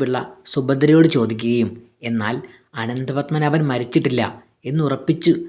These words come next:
കൊടുത്ത സുഭദ്രയുടെ നിർബന്ധത്തിന് വഴങ്ങി താനാണ്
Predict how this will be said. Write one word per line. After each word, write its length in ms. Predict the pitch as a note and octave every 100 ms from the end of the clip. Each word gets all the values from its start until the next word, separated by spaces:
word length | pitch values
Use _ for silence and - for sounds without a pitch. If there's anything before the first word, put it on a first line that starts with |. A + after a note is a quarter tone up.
| - _ _ _ _
കൊടുത്ത 260 | C3+ - D3 - - -
സുഭദ്രയുടെ 520 | C#3 C3+ C3+ D#3 D#3 C#3+
നിർബന്ധത്തിന് 500 | B2+ B2 C#3 C3+ D#3
വഴങ്ങി 300 | A#2+ G2+ G2+ G#2 - _ -
താനാണ് 480 | C3+ D3+ E3 C3 A#2+